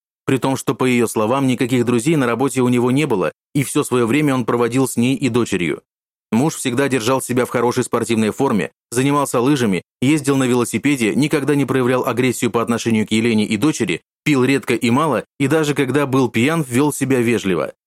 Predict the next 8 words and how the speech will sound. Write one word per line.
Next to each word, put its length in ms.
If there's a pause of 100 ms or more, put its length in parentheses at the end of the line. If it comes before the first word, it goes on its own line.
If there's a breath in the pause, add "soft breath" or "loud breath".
(160)
Никакого 520
женоненавистничества 1160
Попкова 520
за 120
мужем 380
тоже 300
не 100
замечала 580